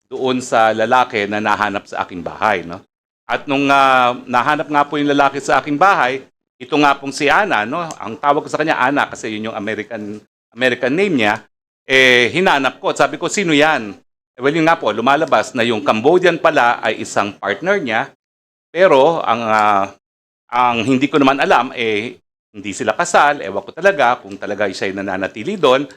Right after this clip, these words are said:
pero meron po akong katiwala doon. Kasi po, natakot ako na kapag pinaupahan ko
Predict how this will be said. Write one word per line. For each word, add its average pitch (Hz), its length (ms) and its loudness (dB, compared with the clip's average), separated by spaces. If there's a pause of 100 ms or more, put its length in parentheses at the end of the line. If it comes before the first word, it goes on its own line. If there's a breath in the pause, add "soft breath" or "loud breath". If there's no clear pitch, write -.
(320)
pero 226 240 4
meron 202 300 2
po 208 100 0
akong 185 160 -2
katiwala 151 600 2
doon. 120 500 0 (440)
Kasi 196 240 -10
po, 147 240 2
natakot 151 420 0
ako 147 240 0
na 113 140 -2
kapag 120 260 -2
pinaupahan 143 480 0
ko - 80 -20